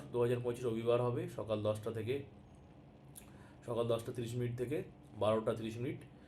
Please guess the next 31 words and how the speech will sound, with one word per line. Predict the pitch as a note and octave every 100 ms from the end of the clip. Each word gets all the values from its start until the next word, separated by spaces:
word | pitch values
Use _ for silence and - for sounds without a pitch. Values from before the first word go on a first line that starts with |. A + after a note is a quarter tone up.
| - -
সিলেবাস | C3 C#3 D3 D#3 - -
প্রধানত | B2 B2+ B2+ B2 F#3 - - - - -
আগের | A2+ B2 C#3
শ্রেণীর | - B2 B2 A#2
মান | A2+ A2
অনুযায়ী, | G2+ F#2+ F2
আগের | A2+ C#3
শ্রেণী | C#3+ C3+ C#3
মানে | D3 - -
পঞ্চম | A#2 A#2+ A#2+
শ্রেণীর | C3 B2+
ভর্তি | A#2+ A#2+ B2
হতে | A#2+ A#2
যদি | A#2+ A#2
চাও | A2+ A2
তোমরা, | A2 G2+ G#2 - - - - - - -
তা | G#2
পঞ্চম | A#2 B2+ C3
শ্রেণীটাও | C#3+ C#3+ D#3+ D3
দেখতে | C#3+ D#3+
হবে, | F#3 A3 - - - -
ষষ্ঠ | A2+ B2
শ্রেণীও | A2 A#2 B2
কিছুটা | A#2 G2+ G2
দেখতে | F#2 G2
হবে, | F#2 - - - - - - -
ঠিক | D#3 D#3
আছে? | A#2 - - - - C3
নম্বর | C#3+ E3 D#3
বিভাজন, | D#3 D#3 D3+ D3+
আহ, | - - - - - - - - G#2+